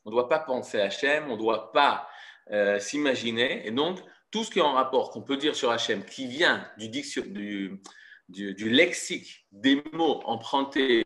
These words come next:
dans le monde de l'homme, on ne peut pas le dire à Hachem.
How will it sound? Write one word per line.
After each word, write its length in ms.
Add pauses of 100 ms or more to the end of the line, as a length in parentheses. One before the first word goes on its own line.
(140)
dans 140
le 80
monde 120
de 80
l'homme, 520 (460)
on 100
ne 40
peut 380
pas 260
le 100
dire 320 (140)
à 120
Hachem. 200